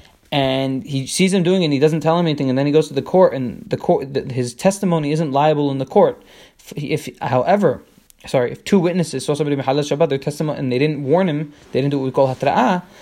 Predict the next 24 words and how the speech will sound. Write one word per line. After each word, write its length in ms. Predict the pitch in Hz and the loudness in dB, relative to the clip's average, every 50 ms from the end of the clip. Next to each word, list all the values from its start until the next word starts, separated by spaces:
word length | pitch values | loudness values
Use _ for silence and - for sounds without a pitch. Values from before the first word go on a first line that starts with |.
| - - _ _ _ _ _ _ _ _ | -20 -20 _ _ _ _ _ _ _ _
the 160 | - 131 131 123 | -6 -4 0 4
testimony 440 | - 175 - - 165 151 147 143 143 | 4 4 4 2 0 0 0 0 0
isn't 160 | 131 135 120 | -2 -2 -2
liable 300 | 131 127 127 123 131 131 | -2 -2 0 -2 -2 -2
in 40 | 127 | -4
the 60 | 123 | -2
court. 200 | - - 135 - | 0 0 0 2
What 160 | 123 127 147 | 2 2 2
is 100 | 156 131 | 2 0
hatra'ah? 360 | 127 120 - 120 - - 123 | -4 -6 -6 -4 -2 -2 0
They 60 | 127 131 | 0 0
have 80 | 131 - | -2 -4
to 60 | 139 | -6
tell 220 | 123 - 185 180 170 | -4 -2 0 0 0
him, 220 | 143 131 - - _ _ _ _ _ | -2 -4 -6 -10 _ _ _ _ _
"What 180 | - 139 143 151 | -4 -2 -2 0
you're 120 | 151 151 | -2 -2
doing 380 | 143 135 170 190 190 180 165 151 | 0 0 0 2 0 0 -2 -2
is 240 | - 151 147 139 - | -2 -4 -4 -4 -4
not 300 | - 139 139 - - - | -4 -4 -4 -4 -4 -4
permitted. 480 | 143 135 131 127 139 190 233 226 - - - - - _ _ _ _ _ | -4 -2 0 2 2 2 2 2 -2 -8 -20 -20 -20 _ _ _ _ _
Please 380 | - - 175 170 170 170 160 - | -6 -4 -2 -2 0 -2 -4 -6
stop. 480 | - - - 147 156 180 190 185 - 143 | -2 0 2 2 4 2 0 -2 0 0
Um, 280 | 147 147 139 147 135 | 2 2 0 -2 -6